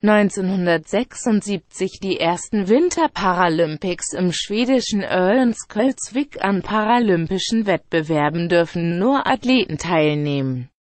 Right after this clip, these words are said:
die mindestens eine der folgenden Beeinträchtigungen dauerhaft aufweisen: Beeinträchtigung der Muskelkraft,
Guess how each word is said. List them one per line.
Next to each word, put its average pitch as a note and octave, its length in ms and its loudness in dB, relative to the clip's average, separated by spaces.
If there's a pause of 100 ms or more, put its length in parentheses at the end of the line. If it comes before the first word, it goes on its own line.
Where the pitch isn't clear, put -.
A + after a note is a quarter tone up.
(500)
die G3 100 0
mindestens G#3 720 2
eine G3 300 2
der A3 180 -2
folgenden B3+ 720 4
Beeinträchtigungen G3 1400 -2
dauerhaft G#3+ 760 2
aufweisen: D#3 960 0
Beeinträchtigung G3+ 1160 0
der G3+ 160 2
Muskelkraft, E3+ 1120 -2